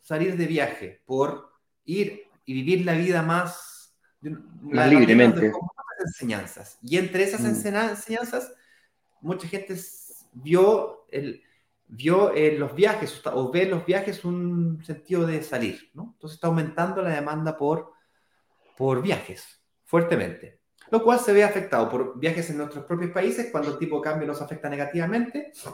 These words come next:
Speaker 1: y viajes internacionales cuando el tipo de cambio nos afecta positivamente. Respecto a la inversión inmobiliaria, se producen fenómenos muy similares.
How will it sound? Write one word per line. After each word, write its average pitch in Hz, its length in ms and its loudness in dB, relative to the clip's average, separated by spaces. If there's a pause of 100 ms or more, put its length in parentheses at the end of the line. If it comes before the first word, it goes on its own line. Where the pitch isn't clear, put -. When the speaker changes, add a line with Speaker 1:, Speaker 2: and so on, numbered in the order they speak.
(800)
Speaker 1:
y 120 60 -4
viajes 135 240 2
internacionales 143 580 0
cuando 143 220 -2
el 127 120 -4
tipo 127 180 -2
de 120 40 -6
cambio 123 200 -2
nos 110 100 -2
afecta 110 340 -6
positivamente. 98 580 -10 (640)
Respecto 247 280 0
a - 20 2
la 233 60 4
inversión 202 460 4
inmobiliaria, 101 840 0 (280)
se - 120 -12
producen 190 280 0
fenómenos 196 460 0
muy 190 220 2
similares. 220 640 2